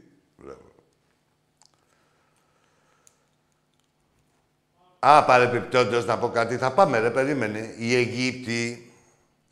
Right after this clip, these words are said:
που τις ξέρουν όλη αυτή τη φάρα, ρε, παιδί μου,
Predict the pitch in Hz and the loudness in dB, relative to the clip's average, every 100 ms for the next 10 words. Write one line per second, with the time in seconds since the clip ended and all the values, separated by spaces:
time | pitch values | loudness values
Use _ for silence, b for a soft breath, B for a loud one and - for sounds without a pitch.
0 | b b b b b b _ - 165 139 | b b b b b b _ -14 -12 -10
1 | 165 156 139 165 185 131 113 113 104 98 | -12 -12 -6 0 0 0 -2 -4 -4 -6
2 | - 87 95 107 98 90 87 85 85 85 | -8 -14 -10 -6 -6 -6 -8 -10 -12 -12
3 | 85 85 85 | -14 -16 -20